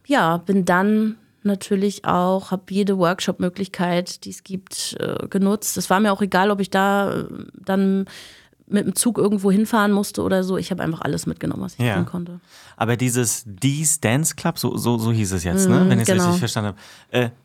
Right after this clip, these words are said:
Speaker 2: hängt das denn mit Detlef die Soest zusammen oder ist das ein, ein Franchise?
Speaker 1: Mhm. Genau, also Dies Dance Club ist quasi so ein, äh, Franchise-System,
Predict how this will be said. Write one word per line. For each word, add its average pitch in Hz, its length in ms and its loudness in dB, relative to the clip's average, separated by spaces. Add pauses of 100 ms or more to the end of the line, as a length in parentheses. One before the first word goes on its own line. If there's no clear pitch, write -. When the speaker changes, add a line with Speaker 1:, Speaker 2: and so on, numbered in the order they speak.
(120)
Speaker 2:
hängt 113 280 -2
das 156 120 0
denn 170 140 2
mit 151 160 0
Detlef 127 320 0
die 117 120 -2
Soest 104 320 -2
zusammen 110 380 0
oder 170 320 0 (1160)
ist - 220 -2
das 117 160 0
ein, 110 180 -2
ein 98 80 -2
Franchise? 175 960 2
Speaker 1:
Mhm. 190 60 -2 (360)
Genau, 220 260 4
also 185 240 2
Dies 175 340 -4
Dance 175 200 0
Club 170 140 0
ist 165 120 -4
quasi 160 300 -2
so 165 100 -2
ein, 160 220 2
äh, - 120 -4
Franchise-System, 196 1300 0